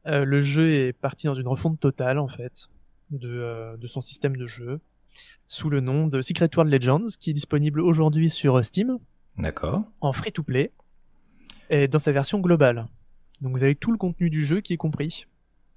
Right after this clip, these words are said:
Speaker 1: directement dans Secret World Legends. Alors attention aux petits D L C qui sont dessus, enfin qui vous trouvez en achat sur Steam, c'est vraiment juste du, des achats de confort ou de cosmétiques. Voilà,
Speaker 2: D'accord.
Speaker 1: pour avoir par exemple de la monnaie du jeu,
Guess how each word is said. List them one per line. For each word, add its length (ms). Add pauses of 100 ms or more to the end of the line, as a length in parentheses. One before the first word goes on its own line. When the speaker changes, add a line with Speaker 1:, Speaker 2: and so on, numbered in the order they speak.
Speaker 1:
directement 560
dans 80
Secret 340
World 140
Legends. 380 (440)
Alors 200
attention 720
aux 140
petits 240
D 100
L 100
C 240
qui 140
sont 160
dessus, 500 (300)
enfin 160
qui 180
vous 160
trouvez 540
en 120
achat 240
sur 180
Steam, 260
c'est 180
vraiment 280
juste 340
du, 400
des 160
achats 260
de 80
confort 540
ou 80
de 60
cosmétiques. 760
Voilà, 140
Speaker 2:
D'accord. 140
Speaker 1:
pour 80
avoir 200
par 120
exemple 380
de 100
la 100
monnaie 240
du 120
jeu, 200